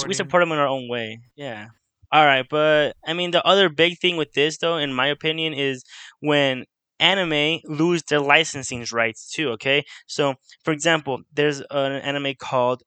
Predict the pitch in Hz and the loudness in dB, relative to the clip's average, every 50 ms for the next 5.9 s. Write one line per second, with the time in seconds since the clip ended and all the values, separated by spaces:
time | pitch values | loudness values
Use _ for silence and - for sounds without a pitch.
0 | _ - - 139 - - - 147 143 147 147 135 135 135 139 135 123 123 - - | _ -8 -8 -8 -6 -2 -2 -2 0 0 -2 -2 -2 -4 -4 -4 -6 -6 -6 -6
1 | 131 123 117 110 110 113 _ _ - - - - - - _ _ 127 143 156 - | -4 -4 -4 -4 -6 -10 _ _ -20 -20 -20 -20 -20 -20 _ _ -2 -2 0 2
2 | 165 151 139 131 131 - - - 139 139 123 113 104 - _ - - - - 131 | 0 -2 -2 -4 -10 -8 -2 0 0 0 0 -4 -12 -14 _ -20 -20 -16 -8 -6
3 | 139 147 - 143 120 120 127 147 147 143 135 123 120 113 127 127 - 156 151 151 | -6 -4 -4 -6 -8 -4 -2 0 0 0 -2 -2 -4 -6 -10 -10 -6 -2 0 0
4 | 143 143 - 165 151 143 165 165 151 143 - 156 160 160 147 131 117 - - 117 | 0 0 -2 -6 -6 -2 0 0 0 4 2 2 2 2 -4 -6 -6 -4 -4 -6
5 | 104 - 120 - 147 135 143 143 147 - - 120 113 107 110 - 131 135 | -8 -8 -10 -12 -6 0 2 0 0 0 -4 -12 -16 -16 -8 -6 -4 -6